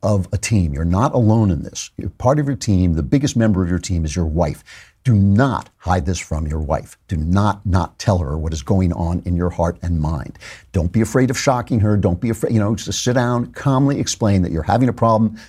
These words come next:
You know it's a problem. You are not your problem. You have a problem that, that you are not connecting with the baby yet.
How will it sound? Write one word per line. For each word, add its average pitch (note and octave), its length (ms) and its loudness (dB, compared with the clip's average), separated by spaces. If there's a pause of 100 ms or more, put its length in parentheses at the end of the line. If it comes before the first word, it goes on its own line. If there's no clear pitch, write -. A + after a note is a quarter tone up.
You G#2 160 6
know A#2 240 6
it's C3 120 -2
a - 60 -4
problem. E2+ 400 0
You A2+ 300 4
are D#3 100 2
not B2+ 320 0 (160)
your A2 160 2
problem. F#2 460 0
You D#2+ 120 0
have B2+ 240 0
a D#2+ 60 -6
problem E2 500 -4 (280)
that, F#2+ 220 2 (200)
that F#2 180 -2
you F2+ 220 4
are F2 80 4
not G#2 240 2
connecting G#2 380 0
with F2+ 100 0
the G#2 80 0
baby G2 280 2
yet. D2+ 260 -4